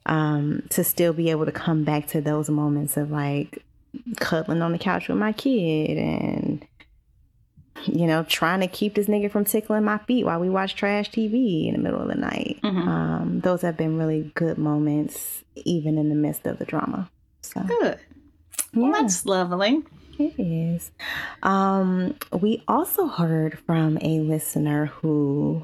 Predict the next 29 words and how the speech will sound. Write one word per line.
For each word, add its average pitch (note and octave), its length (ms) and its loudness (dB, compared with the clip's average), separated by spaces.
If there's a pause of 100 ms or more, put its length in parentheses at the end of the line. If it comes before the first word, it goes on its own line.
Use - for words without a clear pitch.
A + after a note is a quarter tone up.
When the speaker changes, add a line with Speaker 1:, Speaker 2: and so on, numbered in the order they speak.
Speaker 1:
unfortunately, D#3 880 0 (640)
does G#3+ 180 4
not D4 220 4
have E3+ 460 2 (300)
that D#3 200 2
same D3+ 360 2
support, - 680 -4 (200)
um, D#3+ 540 0
in D#3+ 180 0
terms D#3 420 0
of D#3 280 0
being D#3 220 2
able D#3 320 0
to D#3+ 320 0
be D#3 200 0
with D#3 200 0
her E3+ 160 -2
partner. E3 600 -2 (500)
And E3+ 580 4 (100)
she - 240 2
actually A#3 280 0
had D#3+ 200 0
to - 200 -4
email E3+ 560 4
<laughs> B4 680 2
Speaker 2:
Yes. G#3+ 280 6 (220)
Speaker 1:
her G4+ 40 6
story A#2+ 260 4 (520)
because F#3 720 4